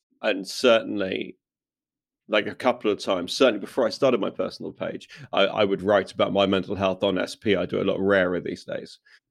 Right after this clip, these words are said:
God, just nothing but love. Nothing but love. Not one negative comment. And that's, people talk about what a toxic place the internet is, but the, our little corner,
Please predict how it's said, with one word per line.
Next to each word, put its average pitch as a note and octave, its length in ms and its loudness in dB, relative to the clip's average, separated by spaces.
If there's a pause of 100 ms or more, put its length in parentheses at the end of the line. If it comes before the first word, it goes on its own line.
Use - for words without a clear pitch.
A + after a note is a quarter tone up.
God, A2+ 240 -10
just - 220 -18 (120)
nothing A2+ 360 -10
but A2 120 -8
love. - 360 -8 (180)
Nothing A2 480 2
but G2+ 160 -2
love. F#2+ 260 0
Not A2 260 2
one A2 440 4
negative G2 420 -2
comment. F2 380 -4 (640)
And G#2 240 4
that's, - 380 2 (440)
people C3+ 320 6
talk - 300 6
about G#2 240 6
what G2+ 100 4
a G#2 60 2
toxic - 520 0
place G2+ 320 4
the F#2+ 140 0
internet G2 420 2
is, F#2 520 0 (400)
but A2 160 2
the, C3+ 180 4
our B2+ 260 8
little A#2+ 320 6
corner, G2 600 2